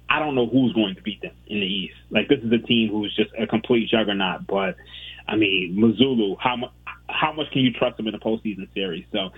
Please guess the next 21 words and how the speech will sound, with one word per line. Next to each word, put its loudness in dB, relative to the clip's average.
I 0
don't 0
have 0
any -4
futures 2
that 0
I, 0
I 0
really 2
wanna -2
play 0
right -2
now, -2
but, -2
um, 0
we'll 4
see 4
in 2
a -4
couple -4
weeks. -4